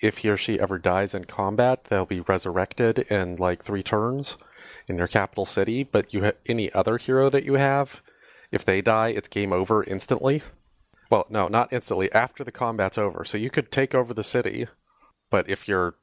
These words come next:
hero got a stray arrow in the eye, then it's game over.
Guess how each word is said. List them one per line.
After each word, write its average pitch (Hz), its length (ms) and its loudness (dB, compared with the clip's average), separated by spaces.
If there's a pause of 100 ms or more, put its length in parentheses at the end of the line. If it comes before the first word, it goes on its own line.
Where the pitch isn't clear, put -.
(180)
hero 110 360 2
got 95 340 0
a - 40 -6
stray 98 440 0
arrow 101 300 0
in 85 80 -8
the 85 120 -10
eye, 87 360 -2
then 90 220 -4
it's - 180 -6
game 92 220 -4
over. 113 460 -2